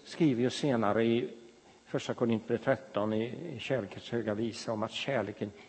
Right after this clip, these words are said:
inte söker sitt. Kärlek och rättvisa är svåra att förena.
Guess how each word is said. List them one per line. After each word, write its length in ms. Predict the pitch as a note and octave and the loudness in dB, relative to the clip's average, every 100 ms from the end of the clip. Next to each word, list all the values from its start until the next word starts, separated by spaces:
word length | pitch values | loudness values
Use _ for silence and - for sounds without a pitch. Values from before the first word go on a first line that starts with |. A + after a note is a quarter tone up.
| - | -6
inte 460 | D#3+ B2+ G#2+ - | 0 2 0 -4
söker 480 | - - A#2+ G2 - | -8 -4 -4 -4 -6
sitt. 520 | - - C#3+ - - - _ _ _ _ _ - - - - - | -10 -8 -10 -12 -20 -20 _ _ _ _ _ -20 -20 -20 -20 -20
Kärlek 560 | - - F3 A#2+ A2+ - | -8 2 6 6 4 2
och 100 | C#3 | 2
rättvisa 880 | - E3 C#3+ - A2 G#2+ G2+ - A#2+ | 2 0 -2 -8 -4 -2 -2 -4 -4
är 100 | - | -4
svåra 840 | A2+ - - C3+ D#3+ A2+ G2+ G#2 A#2+ | -4 -4 -2 4 6 4 4 4 2
att 240 | A#2 G#2 | 0 -8
förena. 560 | - A#2+ A2 G2 G2 | -4 -2 0 -4 -8